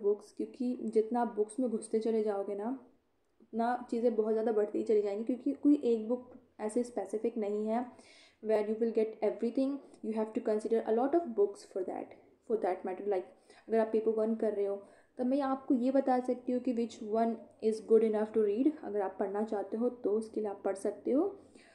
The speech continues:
लेकिन paper टू, अगर आप English की बात करते हो, literature की बात करते हो, तो पेपर टू में ऐसी कोई specific book नहीं है जिसको पढ़ के आपका नेट हो जाएगा, क्योंकि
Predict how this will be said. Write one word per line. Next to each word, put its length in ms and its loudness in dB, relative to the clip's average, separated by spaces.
लेकिन 240 4
paper 280 4
टू, 160 2
अगर 200 4
आप 320 -2
English 260 4
की 100 2
बात 240 -2
करते 200 0
हो, 40 0
literature 360 2
की 140 0
बात 300 -2
करते 240 0
हो, 60 -6
तो 60 0
पेपर 300 2
टू 140 -4
में 100 -2
ऐसी 140 -6
कोई 140 2
specific 580 -2
book 180 2
नहीं 380 0
है 180 0
जिसको 320 0
पढ़ 260 2
के 160 -2
आपका 320 -2
नेट 280 -2
हो 120 6
जाएगा, 340 -2
क्योंकि 440 0